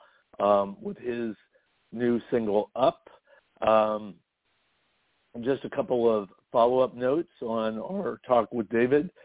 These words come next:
Uh, uh, I wrote an article about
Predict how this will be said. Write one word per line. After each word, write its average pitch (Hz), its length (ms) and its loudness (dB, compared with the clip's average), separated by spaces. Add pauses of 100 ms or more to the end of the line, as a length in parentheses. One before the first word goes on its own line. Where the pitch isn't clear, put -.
(340)
Uh, 107 460 2 (680)
uh, 107 260 -2 (120)
I 127 60 -4
wrote 123 280 0
an 113 120 -8
article 127 440 -4
about 117 360 2